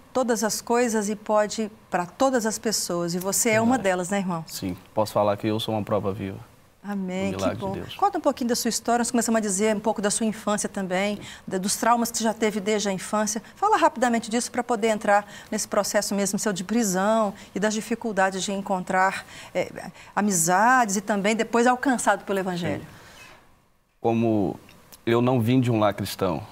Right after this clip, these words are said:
Speaker 2: eu, a minha família era uma família idólatra desde criança. Minha família sempre foi do catolicismo e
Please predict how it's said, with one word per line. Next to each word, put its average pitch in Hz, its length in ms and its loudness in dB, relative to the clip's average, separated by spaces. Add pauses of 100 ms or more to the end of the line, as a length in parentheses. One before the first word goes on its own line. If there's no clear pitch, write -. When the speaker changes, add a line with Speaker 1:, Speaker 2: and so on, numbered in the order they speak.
(420)
Speaker 2:
eu, 95 420 -2
a 95 40 -2
minha 101 180 0
família 104 480 0
era 95 100 0
uma 98 140 -2
família 104 360 0
idólatra 107 600 0 (500)
desde 98 320 -2
criança. 113 760 0 (680)
Minha 110 180 2
família 107 440 2
sempre 113 380 -4
foi 107 280 0
do 98 100 0
catolicismo 104 800 -2 (760)
e 98 420 -2